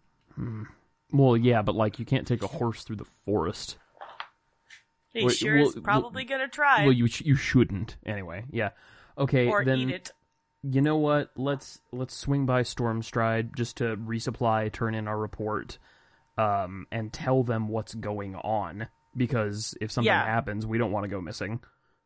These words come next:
Speaker 2: Yeah. Also, if we are gone for too long,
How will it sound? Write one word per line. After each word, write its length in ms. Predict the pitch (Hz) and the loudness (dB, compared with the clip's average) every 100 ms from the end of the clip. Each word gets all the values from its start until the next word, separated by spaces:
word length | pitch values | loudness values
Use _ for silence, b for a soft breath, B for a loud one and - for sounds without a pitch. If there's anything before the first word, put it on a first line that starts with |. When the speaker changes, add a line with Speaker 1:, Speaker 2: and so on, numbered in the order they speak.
| _ _ _ _ | _ _ _ _
Speaker 2:
Yeah. 220 | - 220 - | 2 4 6
Also, 380 | 220 214 214 208 | 4 4 0 0
if 260 | 196 - | -4 -6
we 140 | 196 190 | -6 -4
are 100 | 180 | -2
gone 300 | 180 180 180 | 0 -2 -4
for 100 | 180 | -10
too 180 | 185 | -10
long, 300 | 175 175 170 | -6 -6 -6